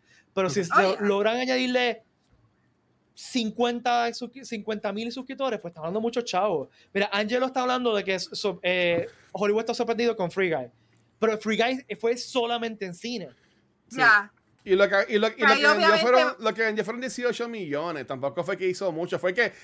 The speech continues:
Speaker 2: lo que está sorprendiendo es que Free Guy la primera fin de semana hizo veinte y pico. Y el,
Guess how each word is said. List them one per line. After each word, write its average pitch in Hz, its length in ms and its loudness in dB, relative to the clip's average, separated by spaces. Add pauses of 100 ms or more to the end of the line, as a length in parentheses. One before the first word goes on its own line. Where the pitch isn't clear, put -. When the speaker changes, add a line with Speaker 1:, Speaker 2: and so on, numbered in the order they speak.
Speaker 2:
lo 190 160 0
que 190 60 -4
está 185 120 -4
sorprendiendo 233 800 -4
es 247 260 2
que 190 160 -2
Free 165 180 -4
Guy 175 140 4
la 196 140 2
primera 214 200 -4
fin 208 100 -6
de 220 80 -4
semana 220 420 -2
hizo 170 240 -2
veinte 190 280 -4
y - 20 -8
pico. 196 500 -4 (340)
Y 175 280 -2
el, 170 260 4